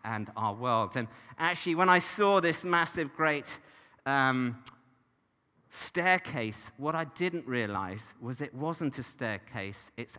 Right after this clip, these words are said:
actually the space inside the staircase. Hmm, did you notice that? I didn't notice that. And the bookcase, it's not a bookcase actually, it's the negative space, the cavity space, however you want to describe it,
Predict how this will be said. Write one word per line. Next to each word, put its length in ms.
actually 680
the 100
space 680
inside 640
the 60
staircase. 800
Hmm, 480
did 140
you 120
notice 360
that? 240
I 180
didn't 240
notice 360
that. 240
And 400
the 60
bookcase, 640
it's 160
not 180
a 60
bookcase 500
actually, 320
it's 140
the 100
negative 560
space, 420
the 140
cavity 560
space, 440
however 340
you 140
want 220
to 80
describe 600
it, 160